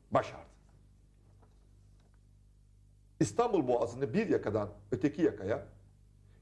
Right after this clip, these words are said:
kendi yaptığı özel ayakkabılarla yürüyerek geçti. Bu büyük bir olay. Boğazı bir yakadan öteki yakaya yürüyerek geçti.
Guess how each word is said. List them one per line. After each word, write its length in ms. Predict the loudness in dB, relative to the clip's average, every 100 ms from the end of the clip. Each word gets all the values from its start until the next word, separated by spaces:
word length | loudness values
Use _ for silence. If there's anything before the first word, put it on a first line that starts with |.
| 0
kendi 320 | 2 2 2
yaptığı 680 | 2 2 2 4 4 4
özel 300 | 2 2 0 2
ayakkabılarla 720 | 2 2 2 0 2 2 0
yürüyerek 540 | 0 0 0 0 -4
geçti. 300 | -16 -20 -20 -20 -20 -20 -20 -20 -2 0
Bu 140 | 2
büyük 240 | 0 -4
bir 40 | -10
olay. 200 | -20 -20 -20 -20 -20 _ _ _ _ -20 -20 -20 _ -10 -2
Boğazı 480 | 2 2 2 -2 -4 -20 -20 -20 -20 -20 0
bir 160 | 0 2
yakadan 280 | -4 -6 -8
öteki 280 | -2 -2 -2
yakaya 280 | -2 0 -2
yürüyerek 560 | 0 0 0 0 -6
geçti. 240 | -20 -20